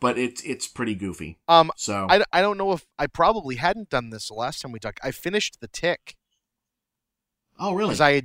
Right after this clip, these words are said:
Speaker 2: I think when we did
Speaker 1: Ye-
Speaker 2: it, just watched the pilot. Have you seen it?
Speaker 1: Uh, no, I have not. No, I have not had the
Speaker 2: It,
Speaker 1: time.
Speaker 2: it really, it's very strange in that I, I end up as, it, when you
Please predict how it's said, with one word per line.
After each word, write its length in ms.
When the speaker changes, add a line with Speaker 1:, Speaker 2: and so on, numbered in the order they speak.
Speaker 2:
I 60
think 240
when 120
we 100
did 160
Speaker 1:
Ye- 60
Speaker 2:
it, 80
just 240
watched 260
the 80
pilot. 360
Have 120
you 100
seen 280
it? 120
Speaker 1:
Uh, 240
no, 180
I 60
have 140
not. 220
No, 140
I 80
have 100
not 160
had 160
the 140
Speaker 2:
It, 120
Speaker 1:
time. 120
Speaker 2:
it 200
really, 680
it's 220
very 340
strange 1080
in 220
that 200
I, 340
I 200
end 240
up 160
as, 240
it, 180
when 180
you 120